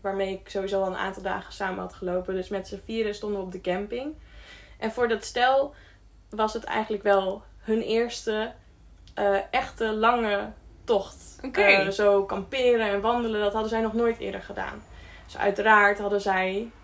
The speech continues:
Speaker 1: eh, zoals ik dat gehad heb in Zuid-Afrika en in Schotland,
Speaker 2: Ja.
Speaker 1: allerlei inzichten en openbaringen, lessen over zichzelf
Speaker 2: Mhm.
Speaker 1: geleerd. En, ehm,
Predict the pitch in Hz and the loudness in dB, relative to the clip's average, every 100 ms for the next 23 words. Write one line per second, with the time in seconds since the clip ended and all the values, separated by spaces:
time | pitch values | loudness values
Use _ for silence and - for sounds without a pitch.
0 | - - - - - 202 196 190 190 190 | -20 -20 -20 -18 -4 0 0 0 -4 -2
1 | 202 196 196 202 - 196 - 190 202 196 | 2 2 2 -6 -2 -2 -2 0 2 2
2 | 190 190 185 185 190 - 214 226 - 202 | 0 -4 -6 -6 -8 0 0 0 -8 -8
3 | 208 196 - 190 214 202 196 196 - 196 | -6 -4 -4 -4 -2 0 -2 -4 -4 2
4 | 196 170 170 - - 233 247 240 220 208 | 4 4 0 -8 -2 4 6 6 4 2
5 | 208 214 - 262 254 214 220 - 208 208 | 0 -2 -2 -2 -2 0 -2 0 0 0
6 | 208 220 220 208 240 247 240 226 214 202 | 2 0 0 2 6 6 6 4 2 4
7 | 202 240 240 220 214 202 202 202 196 208 | 4 4 0 0 2 0 -2 -6 -6 0
8 | 208 220 - - 202 190 185 180 180 208 | 2 0 -4 -6 0 2 2 2 0 -2
9 | - - 196 196 196 196 190 | -8 -8 -6 -4 -6 -6 -8